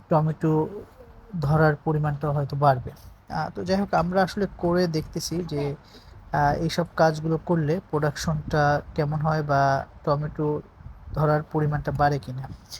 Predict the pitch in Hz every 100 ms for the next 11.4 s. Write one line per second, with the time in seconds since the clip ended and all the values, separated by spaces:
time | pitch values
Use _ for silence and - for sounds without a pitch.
0 | - - - 151 151 190 180 180 180 170
1 | 185 185 190 190 160 165 170 170 165 151
2 | 143 160 - 147 139 156 147 143 151 135
3 | 123 117 - - - - - - 160 143
4 | 151 185 180 - - 185 185 220 208 180
5 | 196 196 196 196 - - 160 165 175 185
6 | 165 170 160 165 - 190 175 202 160 165
7 | - - - - - - - - 202 226
8 | 220 190 156 143 160 156 156 175 175 -
9 | - - - 170 175 - 175 165 165 156
10 | 147 156 - 151 156 156 - 147 165 156
11 | 143 143 139